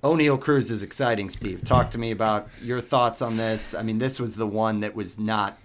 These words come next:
at all conservative, in my opinion, if it's just a hundred and thirty games. If he plays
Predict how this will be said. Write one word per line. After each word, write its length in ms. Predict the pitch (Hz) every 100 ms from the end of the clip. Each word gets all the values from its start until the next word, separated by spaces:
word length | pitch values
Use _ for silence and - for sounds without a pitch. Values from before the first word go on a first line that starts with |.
| -
at 140 | 104
all 440 | 110 113 104 95 - -
conservative, 640 | - 107 - 120 104 101 98
in 100 | 95
my 200 | 107 107
opinion, 520 | 107 104 98 92 90 - - _ -
if 160 | 110 110
it's 180 | -
just 200 | 120 113
a 60 | 107
hundred 220 | 110 104
and 120 | 95
thirty 220 | 98 107 95
games. 260 | 127 127
If 80 | 107
he 80 | 117
plays 460 | 127 135 113 -